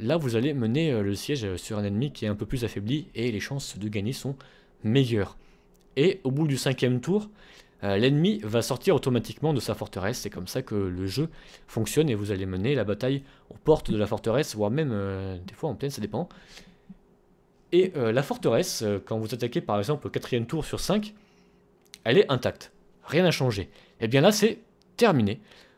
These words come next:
C'est terminé. Ça veut dire que, euh, quand vous allez mener, euh, ce siège, si vous attaquez au tour zéro, au tour un, deux, trois ou quatre ou cinq, admettons, l'état de la forteresse va être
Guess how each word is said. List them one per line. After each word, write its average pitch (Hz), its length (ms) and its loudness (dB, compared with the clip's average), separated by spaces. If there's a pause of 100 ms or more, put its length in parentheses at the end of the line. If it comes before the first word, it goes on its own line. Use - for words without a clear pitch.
(140)
C'est - 120 -10
terminé. 107 340 2
Ça - 160 -2
veut 135 80 0
dire 208 240 0
que, 208 200 0 (420)
euh, 107 320 4
quand 127 120 -4
vous 131 140 0
allez 226 100 2
mener, 156 360 0
euh, 104 100 0
ce - 160 -6
siège, 135 400 -6 (800)
si - 160 -12
vous 123 100 2
attaquez 185 320 0
au 160 60 2
tour 156 340 -4
zéro, 107 360 2 (360)
au 135 100 0
tour - 280 -4 (100)
un, 175 240 2 (260)
deux, 127 240 0
trois 156 340 -2
ou 139 40 -2
quatre - 360 -2 (480)
ou 110 80 -4
cinq, 131 320 0
admettons, 104 440 2 (800)
l'état 160 340 2
de 165 80 4
la 135 100 6
forteresse 151 560 0
va 110 180 0
être - 200 -8